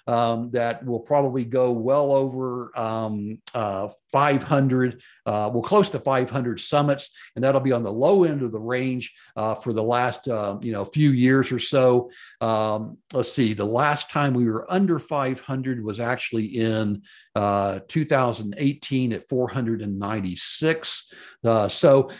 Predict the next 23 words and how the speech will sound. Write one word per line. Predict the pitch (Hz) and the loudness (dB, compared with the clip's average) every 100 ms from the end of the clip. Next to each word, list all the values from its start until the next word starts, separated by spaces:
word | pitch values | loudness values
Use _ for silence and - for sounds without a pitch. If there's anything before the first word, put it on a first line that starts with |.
| - | 0
you | 214 | 4
know, | 185 | 6
I | 185 | 6
think | 202 196 | 4 2
covid | 190 196 190 | 6 6 6
has | 156 | 0
taken | 175 175 170 | 0 -2 0
this, | 143 - | -4 -4
um, | 147 131 127 135 | -2 -2 -4 -6
its | 151 131 - | -6 -6 -4
toll | 175 160 160 156 - | 2 6 6 4 0
on | 127 123 123 | -2 -2 -4
all | 131 147 147 | 2 4 4
the | |
mountains | 135 131 139 120 | 2 0 -4 -6
around | 120 117 120 113 | -4 -2 -2 -4
the | |
world. | 110 123 135 135 127 - - _ | -4 0 4 2 0 -6 -20 _
Uh, | - 117 113 117 | -4 -2 0 -2
you | 131 | -2
know, | 113 110 123 120 | 0 -2 -4 -4
there's | 120 113 107 | -2 -2 -4
a, | 127 | -8